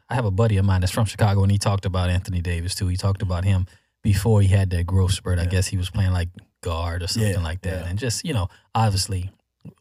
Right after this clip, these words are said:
Speaker 1: overnight,
Speaker 2: Yeah.
Speaker 1: you know. So, but I think you can see that displayed in his game, how he, how he's able to con-,
Speaker 2: Yeah.
Speaker 1: control that ball. Um, but, uh, when, when did you realize basketball could possibly be an opportunity for you to,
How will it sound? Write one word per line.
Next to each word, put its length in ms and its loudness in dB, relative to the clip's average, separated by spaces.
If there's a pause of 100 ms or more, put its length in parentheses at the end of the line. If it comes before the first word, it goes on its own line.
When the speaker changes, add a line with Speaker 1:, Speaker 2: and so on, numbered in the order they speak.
(180)
Speaker 1:
overnight, 580 4 (140)
Speaker 2:
Yeah. 120 -4
Speaker 1:
you 140 8
know. 300 -4
So, 240 2 (240)
but 80 6
I 80 4
think 220 2
you 80 6
can 80 8
see 140 4
that 120 6
displayed 360 4
in 60 8
his 120 6
game, 280 8
how 140 6
he, 180 6
how 180 0
he's 120 6
able 180 4
to 80 2
con-, 160 0 (320)
Speaker 2:
Yeah. 140 -2
Speaker 1:
control 320 2
that 160 0
ball. 380 0
Um, 340 -2 (640)
but, 180 2
uh, 320 4
when, 180 0
when 120 6
did 100 2
you 120 2
realize 380 4
basketball 600 2
could 160 0
possibly 360 4
be 160 4
an 100 6
opportunity 500 4
for 140 -6
you 180 -2
to, 280 -2